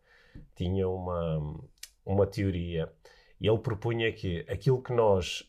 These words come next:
aquilo que chega até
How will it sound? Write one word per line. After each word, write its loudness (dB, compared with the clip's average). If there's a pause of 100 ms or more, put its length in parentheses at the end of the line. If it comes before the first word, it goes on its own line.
(100)
aquilo 2 (360)
que 0
chega 8 (280)
até 4